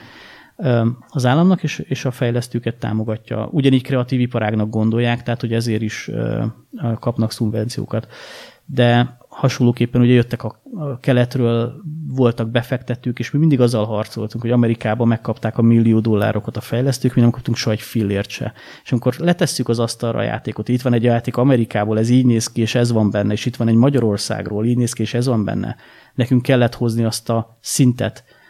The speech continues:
amit a millió dollárt megkapott befektető plusz a kiadó pénze által elkészített játék, és a miénk. És ezért, ezért, ezért vagyok büszke, hogy ezt tudtuk hozni, meg arra is büszke vagyok, itt vagyok veletek, és tudunk erről beszélni húsz év után, még emlékeznek rá, mert azért annyi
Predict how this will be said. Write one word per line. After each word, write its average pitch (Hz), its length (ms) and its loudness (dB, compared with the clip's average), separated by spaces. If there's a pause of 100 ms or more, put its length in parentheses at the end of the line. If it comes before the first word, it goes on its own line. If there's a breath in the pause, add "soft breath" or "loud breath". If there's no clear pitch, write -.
(140 soft breath)
amit 120 260 -4
a 110 360 -4
millió 135 380 4
dollárt 117 380 0
megkapott 117 420 -6
befektető 123 600 -4
plusz - 260 -4
a 120 60 -2
kiadó 117 420 0
pénze 113 360 0
által 104 600 -2
elkészített 117 680 -2
játék, 120 420 -2
és - 200 -4
a 147 60 4
miénk. 120 500 0 (220)
És 135 140 -8
ezért, 131 500 0
ezért, 139 360 0
ezért 139 200 2
vagyok 117 180 0
büszke, 120 200 -2
hogy 117 100 0
ezt 117 120 -4
tudtuk 120 300 -6
hozni, 120 240 -2
meg 123 120 2
arra 127 160 4
is 123 100 2
büszke 127 260 0
vagyok, 123 220 2
itt 127 120 0
vagyok 120 240 -2
veletek, 120 360 -4
és 120 140 -6
tudunk 127 220 2
erről 120 200 0
beszélni 120 360 0
húsz 123 260 0
év 117 100 0
után, 127 260 0
még 131 140 2
emlékeznek 120 640 2
rá, 120 180 -2
mert 120 140 -2
azért 120 200 -2
annyi 156 320 6